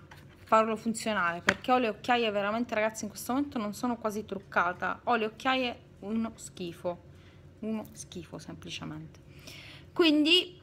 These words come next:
spero che funzioni. Lei mi ha detto che funziona, voglio vedere, lo proverò e vi farò sapere.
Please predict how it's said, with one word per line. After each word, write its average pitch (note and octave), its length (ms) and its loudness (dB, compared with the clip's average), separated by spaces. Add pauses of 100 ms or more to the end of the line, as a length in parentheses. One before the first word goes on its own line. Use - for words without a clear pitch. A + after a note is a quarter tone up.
(880)
spero C#4 380 6
che B3 140 -2
funzioni. F#3+ 840 -4
Lei C4 420 8
mi A3+ 100 -2
ha G3 80 0
detto F#3+ 300 -2
che F#3+ 100 -6
funziona, F#3+ 640 -2 (220)
voglio C#4 320 8
vedere, F#3 560 0 (1200)
lo C#4+ 160 6
proverò C#4+ 440 2
e G#3 100 0
vi G3+ 100 -4
farò E3 220 -8
sapere. - 460 -14